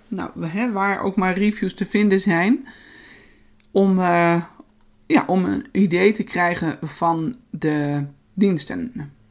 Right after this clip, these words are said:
En dan komen we natuurlijk eigenlijk dan pas op het laatste punt, of ja, nu in onze podcast in elk geval. Wat zijn de tarieven? Welke tarieven passen bij jou en bij de dienst die je daarvoor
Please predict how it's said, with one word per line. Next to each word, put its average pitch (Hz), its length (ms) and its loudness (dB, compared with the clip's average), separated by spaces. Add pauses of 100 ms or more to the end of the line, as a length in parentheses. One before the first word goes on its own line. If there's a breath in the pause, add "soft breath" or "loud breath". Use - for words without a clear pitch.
(280)
En 262 120 0
dan 254 80 0
komen 226 220 4
we 196 60 2
natuurlijk 196 320 2
eigenlijk 180 380 0
dan 170 160 -2
pas 214 160 -4
op 165 80 -8
het 156 100 -8
laatste 147 460 -4
punt, 208 320 -6
of - 320 -18
ja, - 140 -20 (120)
nu 165 400 -4
in 147 220 -4
onze 139 220 -8
podcast - 460 -2
in 165 80 -2
elk 160 120 -2
geval. 151 440 -2 (560 loud breath)
Wat 202 260 -2
zijn 170 160 -2
de 175 60 -6
tarieven? 175 580 -4 (140)
Welke 226 320 -6
tarieven 190 560 -4 (300 loud breath)
passen 180 480 -2 (160)
bij 160 200 0
jou 180 520 2
en 160 340 0
bij 151 180 -4
de 151 160 0
dienst 214 340 2
die 180 120 -4
je 175 80 -2
daarvoor 165 440 -2